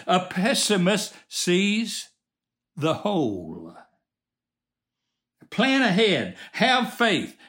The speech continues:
and then act. Praise is the most potent weapon in a leader's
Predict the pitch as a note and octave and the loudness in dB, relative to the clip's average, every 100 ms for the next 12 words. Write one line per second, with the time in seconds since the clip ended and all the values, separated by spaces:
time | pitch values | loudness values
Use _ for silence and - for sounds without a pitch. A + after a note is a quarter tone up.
0 | _ - C3 A#2 C3 C3+ - B2+ D#2 - | _ -4 -2 0 -2 -2 -6 -8 -8 -10
1 | _ - - _ _ _ _ _ _ _ | _ -20 -20 _ _ _ _ _ _ _
2 | _ _ _ _ _ - - A#3 A3 D#3 | _ _ _ _ _ -6 0 2 4 2
3 | A#2 C#3+ - C#3+ D3 C3 - - _ _ | 0 -2 -2 -2 -2 -4 -6 -20 _ _
4 | - C4 C4+ A#3+ A#3 F3+ F#3+ G3 D#3 G#2+ | -2 0 0 0 -4 -2 -2 -2 -2 -6
5 | F2 _ _ _ - D#3+ C3+ C3 A2 A#2 | -8 _ _ _ -6 -4 -2 -2 0 0
6 | D3 G3 F#3+ C3 A#2+ C3 C#3+ - | 2 2 2 0 0 0 -2 -6